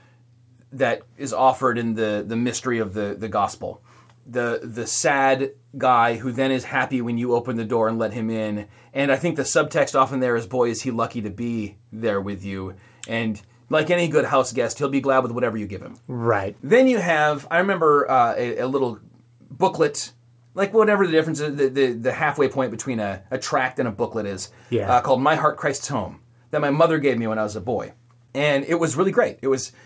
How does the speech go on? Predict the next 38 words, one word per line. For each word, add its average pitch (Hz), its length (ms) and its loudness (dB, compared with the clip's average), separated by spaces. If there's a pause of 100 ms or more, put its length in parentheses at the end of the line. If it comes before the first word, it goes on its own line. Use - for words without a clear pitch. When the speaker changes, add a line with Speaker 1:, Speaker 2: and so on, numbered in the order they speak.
(140)
Speaker 1:
it 175 60 -2
was 175 160 4
also 170 280 4
allegorical, 135 600 0 (260)
and 139 120 0
it 139 80 -2
was 135 200 0
somebody 151 340 2
who 147 180 0
had 127 140 2
given 143 260 -2
Jesus, 139 420 -2
like, 123 380 -2 (240)
you - 80 -2
know, - 40 -2
basically 135 300 0
you 131 80 4
can 117 100 -4
sleep - 160 -4
on 127 60 -4
the 120 60 -4
couch. 117 500 -2 (280)
And - 60 2
Speaker 2:
Yeah. 156 60 6
Speaker 1:
then 160 160 4
slowly, 185 480 4
like, 139 380 2 (260)
he's 160 360 -6
looking 156 320 0
around, 165 280 -2
but, 165 180 4
but 170 120 6
he's 175 180 0
still 220 180 6
very 160 200 4
tentative. 127 400 -4
He's 117 140 -6
like, 123 220 -2